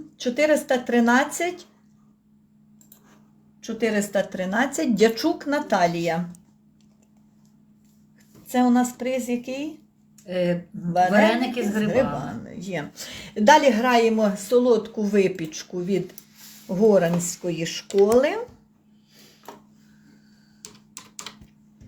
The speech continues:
Speaker 1: Генеруємо. Номер триста дев'яносто. Триста невідомо.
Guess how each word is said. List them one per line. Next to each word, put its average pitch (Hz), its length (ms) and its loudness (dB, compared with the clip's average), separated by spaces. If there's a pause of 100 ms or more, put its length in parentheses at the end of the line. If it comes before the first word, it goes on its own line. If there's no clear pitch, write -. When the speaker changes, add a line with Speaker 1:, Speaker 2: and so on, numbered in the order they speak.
(480)
Speaker 1:
Генеруємо. 240 960 -2 (1500)
Номер 262 400 0
триста 254 420 0
дев'яносто. 233 1200 0 (1600)
Триста 240 500 2
невідомо. 190 920 0